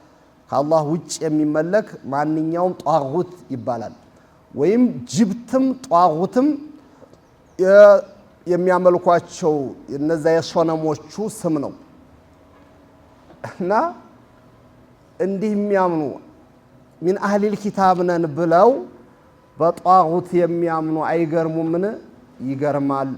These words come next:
ይላል። ከኡሑድ ጦርነት፣ ከበድር ጦርነት በኋላ አወለን በድር ላይ ያልጠበቁት ሽንፈት አጋጥሟቸዋል ቁረይሾች። እና የሁዶች ያን ሲያዩ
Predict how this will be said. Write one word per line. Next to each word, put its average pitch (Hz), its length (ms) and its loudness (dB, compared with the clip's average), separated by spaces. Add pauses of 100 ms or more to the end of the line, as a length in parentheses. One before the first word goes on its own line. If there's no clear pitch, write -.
ይላል። 104 260 -10 (600)
ከኡሑድ 151 500 -6 (140)
ጦርነት፣ 160 560 -4 (520)
ከበድር 170 460 -2
ጦርነት 160 420 -2
በኋላ 131 380 -4 (140)
አወለን 151 520 -2 (880)
በድር 147 380 -4
ላይ 175 320 0
ያልጠበቁት 147 760 -4 (640)
ሽንፈት 160 400 -8
አጋጥሟቸዋል 135 920 -4
ቁረይሾች። 135 600 -8 (1300)
እና 160 300 0
የሁዶች 170 720 -2
ያን 156 300 2
ሲያዩ 165 520 0